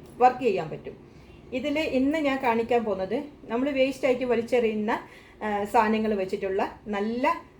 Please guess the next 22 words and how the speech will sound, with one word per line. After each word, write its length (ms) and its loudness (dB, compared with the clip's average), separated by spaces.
ഒരു 140 2
ക്രാഫ്റ്റ് 360 2
വർക്കാണ്. 340 -10
നല്ലൊരു 440 0
യുണീക്ക് 340 2
ആയിട്ടുള്ള 320 2
ക്രാഫ്റ്റ് 360 -2
വർക്കുമായിട്ടാണ് 560 -2
ഇന്ന് 220 -2
ഞാൻ 100 -8
വന്നത്. 280 -2
ഓക്കെ, 160 0
അപ്പോൾ 220 2
വീഡിയോ 240 6
സ്കിപ്പ് 300 -8
ചെയ്യാതെ 420 4
കാണാം. 240 -2
ഓക്കെ, 160 8
അപ്പോൾ 160 0
നല്ലൊരു 440 8
ബോട്ടിൽ 280 -2
ആർട്ടാണ് 300 -14